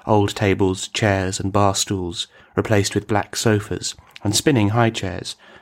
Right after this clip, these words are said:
the walls showing their bricks rather than plastered over, the whole place given a dim, sultry, shimmering finish. The band, different bands, night on night, although a few particular groups were quite regular,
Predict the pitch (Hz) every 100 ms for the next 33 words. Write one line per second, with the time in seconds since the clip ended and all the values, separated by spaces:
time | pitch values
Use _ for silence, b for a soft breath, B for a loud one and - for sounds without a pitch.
0 | - 110 113 110 101 98 - 117 101 101
1 | 98 113 - - - - 104 101 98 95
2 | 92 104 98 - 101 101 95 87 B B
3 | B 107 135 131 - 131 117 - 123 120
4 | 113 117 156 143 127 - - 123 - -
5 | 120 110 - - 151 120 107 98 - 107
6 | 92 - - B B B B B _ 101
7 | 113 139 151 - _ - 127 - - 110
8 | 110 117 131 117 101 98 101 95 98 98
9 | 120 113 98 95 110 101 - - - 104
10 | 101 110 143 - 101 - 107 - 117 117
11 | 107